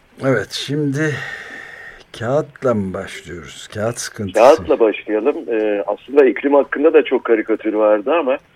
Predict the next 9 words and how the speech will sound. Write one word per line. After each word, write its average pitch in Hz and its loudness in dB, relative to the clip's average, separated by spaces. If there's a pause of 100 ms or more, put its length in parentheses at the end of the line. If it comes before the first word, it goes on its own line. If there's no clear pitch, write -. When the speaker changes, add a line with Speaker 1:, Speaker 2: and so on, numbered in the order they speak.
(500)
Speaker 2:
ben, 127 2
e, 123 2
bu 135 4
hafta 123 0
barış 131 0
ve 127 6
ekonomi 127 0
konularını, 117 0 (280)
e, 104 -4